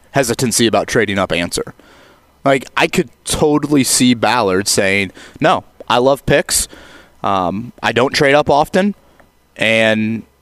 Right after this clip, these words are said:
if you're trading up, you're sending a message to your entire locker room that that guy is worthy of being the best player in this draft or one of, you know, whatever, the,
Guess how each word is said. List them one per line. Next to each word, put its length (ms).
if 120
you're 120
trading 340
up, 180
you're 80
sending 300
a 40
message 400
to 80
your 140
entire 300
locker 300
room 140
that 100
that 160
guy 120
is 140
worthy 500
of 460
being 200
the 60
best 220
player 180
in 60
this 100
draft 380
or 180
one 220
of, 260
you 80
know, 300
whatever, 500
the, 240